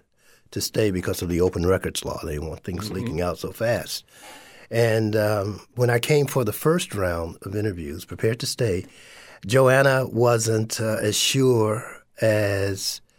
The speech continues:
Speaker 1: maybe I was that this could pan out.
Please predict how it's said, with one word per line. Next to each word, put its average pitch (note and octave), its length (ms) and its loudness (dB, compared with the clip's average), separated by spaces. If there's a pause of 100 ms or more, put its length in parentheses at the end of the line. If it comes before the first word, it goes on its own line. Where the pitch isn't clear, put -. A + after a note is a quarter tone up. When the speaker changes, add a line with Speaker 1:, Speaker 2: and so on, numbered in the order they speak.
(380)
Speaker 1:
maybe A#2+ 280 4
I A2+ 160 4
was G2+ 340 2
that F#2+ 160 0
this - 540 -2
could - 200 -8
pan G#2 320 0
out. F2+ 400 -4